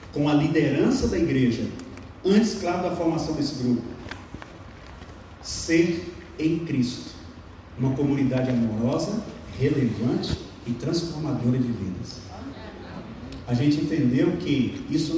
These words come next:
não acontece por meio do pastor, isso acontece por meio dos irmãos, mas os irmãos precisam,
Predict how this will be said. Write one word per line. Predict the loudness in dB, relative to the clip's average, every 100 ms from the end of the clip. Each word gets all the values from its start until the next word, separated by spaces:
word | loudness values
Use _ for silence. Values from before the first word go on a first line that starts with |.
| 2
não | 4
acontece | 4 2 2 4 2 0 -2
por |
meio | 0 4 2 2
do | 0 2
pastor, | -2 -4 -2 -2 -2 -6 -12 -16 -18 -18 -18 -16 -4
isso | -2 -2
acontece | 0 2 0
por | 0 0
meio | 4 4 4
dos | 2 2
irmãos, | 0 0 0 -2 -2
mas | -2
os | -2 0
irmãos | 2 4 2 0
precisam, | -2 -2 0 0 0 -2